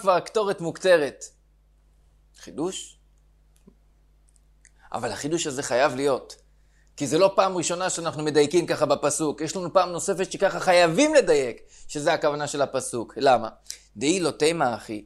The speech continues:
אם לא תרצה לפרש בצורה כזאת, שכשכתוב "בהיטיבו את הנרות יקטירנה", הכוונה שיקטירנה כבר מוקטר, ובאותו זמן שיש קטורת, באותו זמן מיטיבים עוד שתי נרות.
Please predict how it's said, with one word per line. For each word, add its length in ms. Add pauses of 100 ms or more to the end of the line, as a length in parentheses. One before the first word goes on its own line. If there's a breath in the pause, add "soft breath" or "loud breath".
אם 100
לא 80
תרצה 240
לפרש 640
בצורה 360
כזאת, 500 (540 soft breath)
שכשכתוב 1040 (1160)
"בהיטיבו 560
את 120
הנרות 580
יקטירנה", 800
הכוונה 380
שיקטירנה 1080
כבר 200
מוקטר, 640 (920)
ובאותו 720
זמן 540 (200)
שיש 520
קטורת, 580
באותו 280
זמן 180
מיטיבים 400
עוד 140
שתי 220
נרות. 440